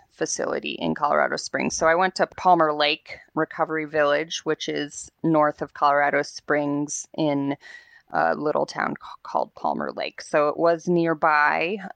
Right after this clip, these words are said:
I was able to, to get on the good list and be able to have visitors. And I've always been very close with my family, and they've always been my top supporters.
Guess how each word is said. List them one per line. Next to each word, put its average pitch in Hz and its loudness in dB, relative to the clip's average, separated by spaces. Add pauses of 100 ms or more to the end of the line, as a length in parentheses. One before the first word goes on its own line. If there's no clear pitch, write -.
I 160 -2
was 156 -2
able 151 0
to, 139 -2 (640)
to 156 -2 (960)
get 170 4
on 160 6
the 156 2
good 165 6
list 156 2
and 156 6
be 151 0
able 147 2
to 143 2 (240)
have 151 2
visitors. 160 4
And 143 6 (520)
I've 160 4
always 156 4
been 147 4
very 147 6
close 147 0
with - 0
my 151 4
family, 151 2
and 147 4
they've 160 2
always - 2
been 160 2 (140)
my 156 0
top - -2
supporters. - 0